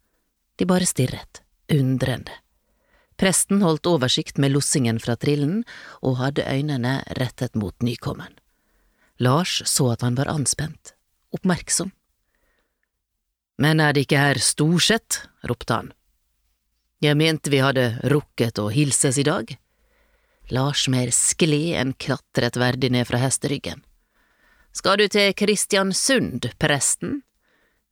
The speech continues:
vrengte han fram. "Du er ikke øvrigheten her i Sogne, Lars Storseth", sa presten. "Jeg har min kommers,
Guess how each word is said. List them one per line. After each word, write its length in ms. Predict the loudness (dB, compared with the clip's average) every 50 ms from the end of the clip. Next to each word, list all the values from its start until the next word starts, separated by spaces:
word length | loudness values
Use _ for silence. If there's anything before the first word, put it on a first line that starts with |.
| -4 0
vrengte 380 | 0 2 0 0 -2 -2 -4
han 100 | -4 -4
fram. 280 | -4 -6 -6 -6 -8 -12 _ _ _ _ _ _ _ _ _ _ _ _ _ _ _ _ _ _ _ _ _ _ _ _ _ _ _
"Du 520 | -10 -6 -2 0 2 4 4 4 4 4 2 0 -4 -8 -4 0
er 200 | 2 2 2 0
ikke 240 | 2 0 -2 0 2
øvrigheten 800 | 2 4 4 4 4 4 4 4 4 4 2 2 0 -2 -2
her 160 | 0 0 2 2
i 80 | 2
Sogne, 480 | 2 2 0 0 2 2 0 0 0 -2 -6
Lars 460 | -4 -2 0 2 2 2 2 0 -2 -2
Storseth", 600 | -2 -2 -4 -2 0 -2 -2 -2 _ -8 -10 -10 -10 _ _ _ _
sa 200 | -8 -6 -6 -6
presten. 460 | -6 -8 -6 -6 -8 -8 -10 -14 -20 _ _ _ _ _ _ _ _ _ _ _ _ _ _ _ _
"Jeg 360 | -2 0 0 2 4 2 2 2
har 240 | 2 2 2 2 2
min 240 | 2 2 2 2 -2
kommers, 520 | -2 -2 -2 -2 -2 -4 -4 -4 -4 -4